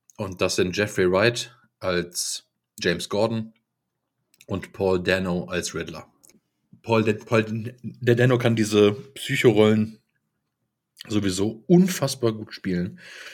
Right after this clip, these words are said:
Hat er schon in Prisoners? Ja, ne? In Pri-, Prisoners mit Hugh Jackman hat er den schon gespielt. Und wahnsinnig gut. Jeffrey Wright ist auch, und ich find auch, auch, ähm, Andy Serkis, es ist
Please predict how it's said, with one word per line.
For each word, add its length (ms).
Hat 140
er 80
schon 260
in 540
Prisoners? 720
Ja, 160
ne? 160
In 240
Pri-, 200
Prisoners 420
mit 160
Hugh 80
Jackman 340
hat 100
er 60
den 160
schon 220
gespielt. 560
Und 640
wahnsinnig 480
gut. 200
Jeffrey 320
Wright 300
ist 200
auch, 220
und 120
ich 60
find 140
auch, 220
auch, 300
ähm, 380
Andy 220
Serkis, 540
es 140
ist 160